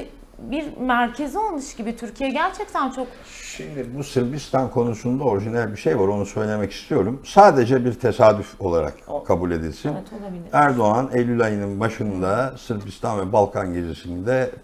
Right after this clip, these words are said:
Speaker 2: Türkiye ve Balkan, Sırbistan başta olmak üzere bu ülkelerle,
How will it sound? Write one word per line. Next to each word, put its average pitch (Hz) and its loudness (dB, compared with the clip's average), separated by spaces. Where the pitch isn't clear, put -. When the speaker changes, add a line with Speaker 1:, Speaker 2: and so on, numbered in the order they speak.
Speaker 2:
Türkiye 95 -2
ve 90 -4
Balkan, 90 2
Sırbistan 87 -6
başta 85 -6
olmak 87 -6
üzere 82 -4
bu 110 -8
ülkelerle, 95 -4